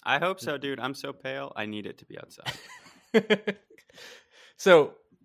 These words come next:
Speaker 2: we got information about all the things that Google's gonna show off.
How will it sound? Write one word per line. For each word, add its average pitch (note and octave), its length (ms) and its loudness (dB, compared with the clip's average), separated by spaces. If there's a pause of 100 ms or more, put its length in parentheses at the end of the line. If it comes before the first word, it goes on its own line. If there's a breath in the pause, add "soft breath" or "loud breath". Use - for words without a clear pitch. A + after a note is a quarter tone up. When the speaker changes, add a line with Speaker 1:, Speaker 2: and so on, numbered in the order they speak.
Speaker 2:
we D3 140 -4
got G3+ 180 4
information F#3 480 0
about D#3+ 160 2
all D3+ 120 4
the D3 80 -2
things C#3+ 240 -4
that C#3 80 -6
Google's C3 280 -6
gonna B2+ 160 -6
show A#2+ 240 0
off. A2+ 380 4